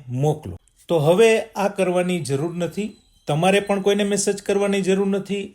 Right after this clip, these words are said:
અથવા તમને કોઈ મેસેજ કરે તો તમારે એને મોકલવાની જરૂર નથી. આ બંનેનું સોલ્યુશન આવી ગયું છે, જેનું નામ છે reshare સ્ટેટસ, જે આપણે એક જ વાર સેટિંગ કરવાનું છે. ત્યાર પછી આપણા સ્ટેટસમાં જે કંઈ આપણે મૂકશું,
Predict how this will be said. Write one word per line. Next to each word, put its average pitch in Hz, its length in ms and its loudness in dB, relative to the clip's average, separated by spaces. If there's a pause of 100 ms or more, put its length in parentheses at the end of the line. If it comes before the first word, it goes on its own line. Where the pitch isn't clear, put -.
(160)
અથવા 180 300 2
તમને 180 500 0
કોઈ 202 240 0
મેસેજ 185 420 -2
કરે 196 280 2
તો 180 120 -4
તમારે 180 420 0
એને 160 240 0
મોકલવાની 147 600 -4
જરૂર 120 260 -6
નથી. 101 300 -10 (400)
આ 175 100 2
બંનેનું 202 520 2
સોલ્યુશન 170 560 -4
આવી 143 280 -6
ગયું 175 240 0
છે, - 180 -2 (640)
જેનું 175 320 0
નામ 208 240 4
છે 175 200 -2 (520)
reshare 175 720 0 (240)
સ્ટેટસ, - 680 -4 (680)
જે 160 140 2
આપણે 214 360 4
એક 202 380 -2
જ 196 120 2
વાર 214 160 4
સેટિંગ 185 420 -2
કરવાનું 151 380 -2
છે. 208 160 -4
ત્યાર - 380 0
પછી 226 220 2
આપણા 214 240 4
સ્ટેટસમાં 202 640 0
જે 156 200 -2
કંઈ 202 160 0
આપણે 190 240 -2
મૂકશું, 160 640 -4